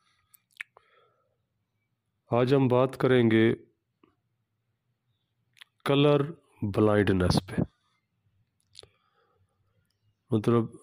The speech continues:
रंगों का नज़र ना आना। हमारे मुआशरे में कलर ब्लाइंड होने की इस्तिलाह अमूमन गैर वाज़े और मुबहम अंदाज में इस्तेमाल की जाती है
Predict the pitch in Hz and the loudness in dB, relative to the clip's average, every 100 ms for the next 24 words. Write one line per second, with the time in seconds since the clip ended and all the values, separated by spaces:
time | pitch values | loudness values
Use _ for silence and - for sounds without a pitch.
0 | 123 110 123 135 135 139 135 117 113 110 | -2 0 2 2 2 2 0 0 0 0
1 | 104 107 107 107 104 95 98 92 87 78 | 0 2 2 0 -2 -2 0 0 -2 -6
2 | - - _ _ _ _ _ _ _ _ | -12 -18 _ _ _ _ _ _ _ _
3 | _ _ _ _ _ _ _ _ _ _ | _ _ _ _ _ _ _ _ _ _
4 | _ _ _ - 113 120 135 151 147 135 | _ _ _ -6 -2 0 2 2 2 2
5 | 135 135 147 147 143 147 143 131 139 143 | 0 -2 0 2 2 0 0 0 2 2
6 | 123 127 127 127 120 120 123 131 127 123 | 2 0 2 0 0 0 2 0 0 -2
7 | 120 - 110 110 107 107 - 123 110 113 | -2 -2 -2 0 0 -4 -4 -4 0 0
8 | 110 110 110 104 98 107 113 123 113 113 | 0 -2 -2 -4 -2 -2 0 0 0 0
9 | 110 113 117 117 _ _ - - - - | 0 2 0 -2 _ _ -20 -20 -20 -20
10 | - - - 117 113 107 107 131 123 139 | -20 -10 -2 0 2 0 2 2 2 0
11 | 143 139 - 117 110 107 104 101 101 104 | 0 -4 -4 -2 0 0 -2 -2 -2 -2
12 | - - 95 95 90 98 92 101 - - | -2 -6 -4 -4 -6 -8 -6 -8 -10 -16
13 | - | -16